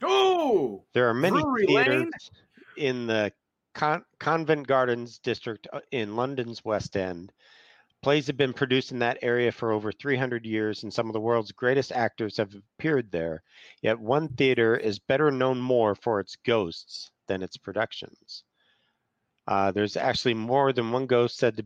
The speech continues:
Speaker 2: haunt Drury Lane's halls, including those of several actors. The most famous, however, is a man in gray seen as a nobleman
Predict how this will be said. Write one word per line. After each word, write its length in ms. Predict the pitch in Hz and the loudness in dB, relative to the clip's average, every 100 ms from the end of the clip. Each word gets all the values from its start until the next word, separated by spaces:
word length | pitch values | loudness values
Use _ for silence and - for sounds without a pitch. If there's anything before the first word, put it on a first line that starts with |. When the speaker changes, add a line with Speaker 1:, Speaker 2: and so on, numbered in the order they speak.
| - - | -14 -8
Speaker 2:
haunt 340 | - 113 113 | -2 0 -2
Drury 280 | 113 117 110 | -4 -2 0
Lane's 280 | 107 107 98 | -2 -2 0
halls, 440 | 117 92 92 90 | 0 0 -2 -6
including 580 | 104 - 117 107 104 101 _ - - _ | -8 -4 -4 -4 -6 -10 _ -20 -20 _
those 240 | - 117 110 | -2 0 -2
of 100 | 101 | -6
several 400 | - 123 123 123 - | -2 0 0 -2 -2
actors. 640 | 120 _ 101 82 90 - | -4 _ -10 -10 -12 -10
The 60 | 101 | -4
most 280 | 113 107 - | -4 -4 -2
famous, 300 | 117 117 - | -2 -2 -2
however, 460 | 113 110 107 107 - | 0 2 0 -4 -6
is 180 | 117 95 | -8 -6
a 40 | 92 | -6
man 480 | 92 113 117 120 | -4 -2 -2 -2
in 180 | 113 104 | -6 -8
gray 580 | 98 113 117 107 76 73 | -10 -2 0 0 0 -6
seen 500 | - - 95 92 95 - | -8 -6 -6 -6 -10 -8
as 180 | 101 101 | -6 -4
a 40 | |
nobleman 720 | 98 139 127 95 87 87 107 | -2 -2 0 -4 -4 -6 -8